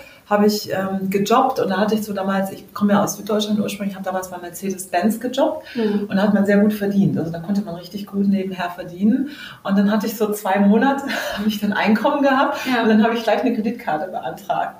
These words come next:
Speaker 1: ja, <laughs> wo ich danach kein Einkommen mehr hatte. Ich hab aber damals eine bekommen und es war für mich auch super, weil ich war dann noch recht jung und hatte eine Kreditkarte. Aber ich hab schon immer gerne geshoppt und bin schon immer gerne gereist, deshalb brauchte ich das auch, ja. Das ist, ähm,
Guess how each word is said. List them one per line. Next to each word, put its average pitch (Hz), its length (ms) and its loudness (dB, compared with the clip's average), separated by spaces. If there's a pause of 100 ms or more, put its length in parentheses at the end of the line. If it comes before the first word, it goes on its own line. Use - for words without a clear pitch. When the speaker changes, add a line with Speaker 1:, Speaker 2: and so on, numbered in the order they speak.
Speaker 1:
ja, - 120 2 (360)
<laughs> - 0 -
wo 262 220 4
ich - 140 4
danach 214 420 2 (140)
kein - 120 -2
Einkommen 190 460 -4
mehr 170 140 -2
hatte. 190 180 0 (320)
Ich - 140 -8
hab - 120 0
aber 220 140 4
damals 202 300 4
eine 196 220 2
bekommen 190 580 -2 (320)
und 202 100 2
es 196 100 -4
war 214 160 4
für 220 80 4
mich - 240 4
auch - 240 2
super, 202 280 2
weil 165 140 4
ich 165 120 -2
war 147 80 -6
dann 185 140 -6
noch 170 180 -10
recht 180 220 -10
jung 220 180 6
und 151 140 0
hatte 151 160 -4
eine - 180 -6
Kreditkarte. - 680 -8
Aber - 120 -2
ich - 120 -4
hab 202 120 -6
schon - 100 -6
immer 196 140 4
gerne 170 240 4
geshoppt 202 340 -2
und 170 140 -12
bin 175 100 -12
schon - 160 -10
immer 175 160 -6
gerne 165 300 2
gereist, 180 560 2
deshalb - 340 -10
brauchte 170 300 -8
ich 165 100 -14
das 156 240 -14
auch, 151 260 -6
ja. 151 100 -6
Das - 280 -14
ist, - 80 -20 (760)
ähm, 156 500 0